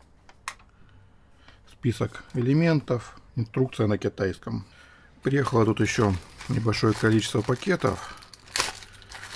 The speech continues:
Значит, здесь, ну, здесь пара пинцетов. Один вот изогнутый, второй прямой. Отдал я за них доллар.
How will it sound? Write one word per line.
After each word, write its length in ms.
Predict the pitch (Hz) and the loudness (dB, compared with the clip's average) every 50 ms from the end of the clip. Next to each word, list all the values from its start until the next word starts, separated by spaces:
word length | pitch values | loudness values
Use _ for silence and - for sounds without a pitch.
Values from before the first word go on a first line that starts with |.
| - - - - - - | -14 -16 -16 -16 -10 -6
Значит, 340 | - 117 113 - - 127 101 | -4 -2 -2 -2 -2 -2 -2
здесь, 380 | 98 98 98 110 107 92 - - - - - - - - | -2 0 2 2 2 2 2 -2 -4 -4 -4 -6 -6 -4
ну, 100 | 120 117 110 104 101 107 | -2 -2 -2 -2 -4 -6
здесь 280 | 104 117 135 147 - - - - - - - - - - - - - - - | -4 -2 -2 -2 -4 -6 -10 -14 -16 -18 -20 -20 -20 -20 -20 -20 -20 -16 -4
пара 240 | - 117 113 113 113 | 0 2 4 4 4
пинцетов. 720 | 110 - 123 113 113 - - 101 95 - - - - - - - - - - - - - - - - - - - - - - - - - - - - - - - - - - - - - - - - - - | 4 4 4 4 4 4 2 4 6 4 4 2 0 -10 -18 -20 -20 -20 -20 -20 -20 -20 -20 -20 -20 -20 -20 -20 -20 -20 -20 -20 -20 -20 -20 -20 -20 -20 -20 -20 -20 -20 -20 -20 -20 -20 -20 -20 -20 -10 -4
Один 300 | 113 110 104 107 107 107 | -2 2 4 4 4 4
вот 140 | 101 - - | 2 2 0
изогнутый, 600 | 110 123 175 190 202 202 143 135 - 131 120 110 107 - - - - | 0 2 2 4 4 4 2 2 0 0 0 0 -2 -4 -10 -18 -20
второй 480 | - - - - 107 117 120 117 113 107 - - _ - | -14 -4 0 2 4 4 4 4 2 -2 -6 -12 _ -6
прямой. 460 | - 117 107 101 98 95 92 92 90 - - _ _ _ - - - - - - | -2 2 4 4 4 4 2 2 -2 -6 -10 _ _ _ -20 -20 -20 -20 -8 -2
Отдал 280 | - 123 131 185 185 170 | -2 2 4 6 6 8
я 100 | 160 143 | 8 8
за 120 | 127 131 | 8 8
них 320 | 131 131 123 - - - - | 8 8 6 4 0 -4 -6
доллар. 480 | - 123 107 113 104 101 92 87 - | -4 2 4 6 6 8 6 4 2